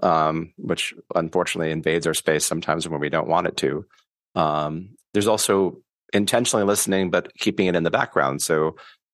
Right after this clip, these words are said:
most people, um, when they're driving, are hopefully paying attention to the road,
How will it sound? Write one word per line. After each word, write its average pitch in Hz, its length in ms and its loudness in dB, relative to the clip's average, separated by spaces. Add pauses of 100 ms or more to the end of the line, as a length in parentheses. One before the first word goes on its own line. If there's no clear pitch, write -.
most 98 300 0
people, 87 640 2
um, 78 440 0
when 90 140 0
they're 82 100 0
driving, 87 420 2
are 78 100 4
hopefully 87 540 2
paying 87 260 0
attention 82 400 -2
to 78 60 0
the 78 100 2
road, 117 440 2